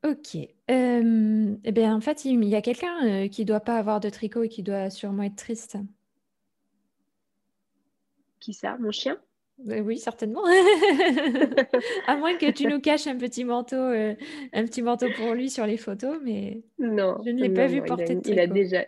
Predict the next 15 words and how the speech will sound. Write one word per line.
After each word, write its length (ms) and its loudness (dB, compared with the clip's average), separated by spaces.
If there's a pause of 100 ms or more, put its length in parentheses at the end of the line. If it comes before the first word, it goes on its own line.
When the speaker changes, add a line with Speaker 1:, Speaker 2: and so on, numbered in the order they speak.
Speaker 2:
<laughs> 680 -2
il 140 -2
a 60 -2
déjà 280 0
une, 400 -4 (560)
une 140 0 (120)
fourrure, 460 0
euh, 160 -4 (400)
bien 320 4
garnie. 680 -4
Bien 220 2
qu'il 160 6
soit 160 0
très 220 -4
frileux 400 -6